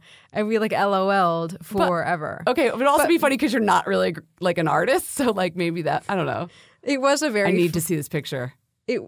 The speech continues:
Speaker 1: I can do it again for you after class, but it was very, very funny. But yes, Dove taps into what women really think about themselves or how they want to feel about themselves.
Speaker 2: Okay, so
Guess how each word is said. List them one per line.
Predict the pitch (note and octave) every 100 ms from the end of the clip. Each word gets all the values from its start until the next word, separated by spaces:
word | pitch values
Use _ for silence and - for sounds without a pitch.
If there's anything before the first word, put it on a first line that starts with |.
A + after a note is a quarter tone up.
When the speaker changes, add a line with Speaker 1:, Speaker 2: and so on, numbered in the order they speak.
| _ _ E2+ _ -
Speaker 1:
I | C4 C#4+
can | F#4+ F4+
do | C#4+
it | A#3
again | G3 F3+
for | F3+ F#3
you | E3+ E3
after | C#3+ E3 -
class, | E3+ A#2+ - F#3+ - -
but | G#3 G3 F#3+ -
it | A3
was | G3 G#3+ F#3+
very, | F#3+ F#3 G#3+ G#3+ G#3+ G#3 G#3+ -
very | E3 E3+ D3+
funny. | E3 E3 C#3
But | F#3+ A3+
yes, | B3+ A3 G3+
Dove | G#3 F#3+ A#3+ C4+
taps | - C#4+ C4+ -
into | G#3 G3 - F3 E3+ E3+ D#3+ - - -
what | G#3 A3+ - G#3
women | A#3 A#3 A3+ A3 - -
really | G3 F#3+ F#3+ G#3+ B3 C#4 C#4+ C#4+
think | C4 C#4 B3+
about | B3 A#3
themselves | B3 B3+ A#3+ A3+
or | F#3+
how | G#3 G3
they | F#3+
want | F#3 F#3+ F#3+ E3
to |
feel | G#3 E3+ D3
about | C#3 -
themselves. | - - C3 B2 -
Speaker 2:
Okay, | A#3 A#3+ E3
so | D#3+ A3 G#3